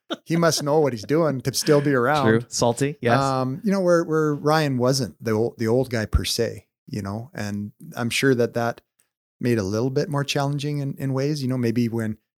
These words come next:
Speaker 1: there's guys that are older than you and you're the captain and, um, you know, you're trying to sort of manage that relationship, uh, with the, those individual players and the team as a whole. But,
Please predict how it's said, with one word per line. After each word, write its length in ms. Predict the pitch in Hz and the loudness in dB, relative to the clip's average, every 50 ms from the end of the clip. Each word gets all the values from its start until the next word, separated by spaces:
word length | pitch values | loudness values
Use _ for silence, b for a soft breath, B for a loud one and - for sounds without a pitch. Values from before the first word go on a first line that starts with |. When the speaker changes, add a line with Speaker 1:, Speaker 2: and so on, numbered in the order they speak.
| _ | _
Speaker 1:
there's 160 | - 117 101 | -6 -6 -4
guys 320 | 107 117 113 113 117 110 101 | -2 0 0 0 0 0 0
that 140 | 113 110 107 | -2 -2 0
are 200 | 113 151 185 151 | 0 0 2 0
older 220 | 101 95 98 95 | 0 -2 -6 -8
than 160 | 98 127 131 | -8 -8 -8
you 140 | 151 95 98 | -6 -6 -4
and 80 | 95 98 | -4 -4
you're 100 | 98 101 | -4 -6
the 60 | 95 | -6
captain 500 | - - - 113 107 - - - 92 92 | -6 -6 -6 -6 -6 -6 -10 -10 -8 -8
and, 160 | 92 90 90 - _ _ _ _ _ _ _ - | -8 -10 -12 -14 _ _ _ _ _ _ _ -14
um, 540 | - 98 98 92 92 92 92 95 98 101 - - 151 | -12 -10 -8 -10 -10 -10 -12 -12 -12 -14 -16 -10 -8
you 60 | 113 | -6
know, 140 | 98 95 95 - | -6 -6 -6 -10
you're 160 | - 113 110 | -8 -8 -6
trying 360 | 104 - - 117 107 101 101 98 | -6 -4 -4 -4 -4 -4 -6 -6
to 200 | 98 98 95 - _ _ _ _ _ _ _ | -8 -10 -10 -14 _ _ _ _ _ _ _
sort 180 | - - - 95 | -8 -6 -4 -4
of 60 | 95 | -2
manage 400 | 98 104 107 104 104 101 92 92 | -2 -2 -2 -4 -4 -6 -6 -4
that 280 | 104 107 101 101 104 - | -2 -2 -2 -2 -4 -4
relationship, 680 | - 117 107 104 101 - - 104 - - - 98 - _ _ - | -2 -2 -2 0 -2 -2 -4 -6 -6 -6 -6 -6 -8 _ _ -6
uh, 180 | 101 98 95 98 | -4 -4 -4 -6
with 180 | 101 104 - - - | -8 -10 -12 -16 -8
the, 140 | - 113 104 | -4 -4 -2
those 240 | 95 98 107 101 | -2 -2 -2 -2
individual 440 | 113 107 98 104 95 101 - - 98 | -2 -4 -4 -4 -6 -6 -4 -6 -6
players 340 | - - 147 147 143 139 123 | -4 -2 0 2 2 2 0
and 100 | 113 98 | -2 -4
the 40 | 95 | -6
team 240 | - - 110 107 104 | -6 -4 -4 -4 -4
as 100 | 101 95 | -4 -4
a 80 | 101 92 | -6 -4
whole. 260 | 104 113 117 127 131 | 0 2 2 2 2
But, 200 | 117 107 101 - | 0 -2 -6 -6